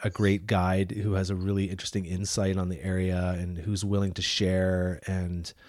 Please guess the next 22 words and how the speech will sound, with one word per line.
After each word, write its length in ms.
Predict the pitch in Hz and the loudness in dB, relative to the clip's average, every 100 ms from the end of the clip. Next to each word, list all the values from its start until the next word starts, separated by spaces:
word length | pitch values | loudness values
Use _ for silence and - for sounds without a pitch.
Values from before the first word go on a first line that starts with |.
| - - - | -20 -20 0
I 100 | 113 | 6
really 220 | 117 143 | 8 10
hope 180 | 131 123 | 10 8
people 280 | 131 - 117 | 4 6 6
are, 280 | 101 92 - - | 6 4 0 0
are, 280 | 101 95 92 | 2 4 4
um, 380 | 90 85 82 82 _ _ _ _ _ _ - - 156 - 110 | 2 0 -4 -10 _ _ _ _ _ _ -20 -20 -20 -8 -2
um, 500 | 98 90 82 82 - _ _ _ 127 - 131 | 0 0 -2 -4 -10 _ _ _ -10 -4 -4
I 280 | 110 - 120 | -4 0 6
hope 180 | 127 151 | 8 10
people 260 | 170 151 135 | 10 10 12
really 220 | 127 123 | 12 10
respond 480 | 113 - 117 104 98 | 8 6 6 6 6
well 180 | 90 101 | 4 4
to 120 | 113 | 4
that, 300 | 117 135 - _ _ - | 4 4 -2 _ _ 0
because 180 | 117 107 | 4 4
I 80 | |
think 220 | 104 113 101 | 4 2 4
that's, 400 | 101 - - - - - - - | 4 4 0 -2 -10 -20 -20 2
that's 200 | 131 131 | 6 8
whole, 300 | 123 143 131 | 8 8 6